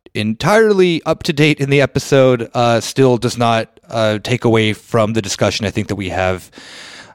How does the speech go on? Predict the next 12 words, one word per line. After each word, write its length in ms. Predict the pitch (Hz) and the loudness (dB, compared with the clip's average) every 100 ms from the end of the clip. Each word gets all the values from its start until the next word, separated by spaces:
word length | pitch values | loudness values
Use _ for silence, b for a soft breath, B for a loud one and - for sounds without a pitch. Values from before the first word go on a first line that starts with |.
| - | -6
uh, 380 | 101 98 92 92 - | 0 0 0 -2 -4
in 360 | 98 95 95 | -4 -4 -6
the 520 | 92 101 95 92 92 - | -10 -8 -6 -4 -6 -8
next 440 | 95 92 - - | -6 -6 -8 -20
forty-five 600 | - - 104 104 - 127 | -18 -6 -4 -2 0 0
minutes 260 | 170 160 - | 2 0 0
that 100 | 123 | 0
you'll 140 | 127 | 2
be 100 | 123 | 2
listening 500 | 135 160 - 98 92 | 2 0 -4 -10 -10
to. 260 | - 98 - | -12 -12 -12
So 500 | - 110 107 104 101 | -6 0 2 2 0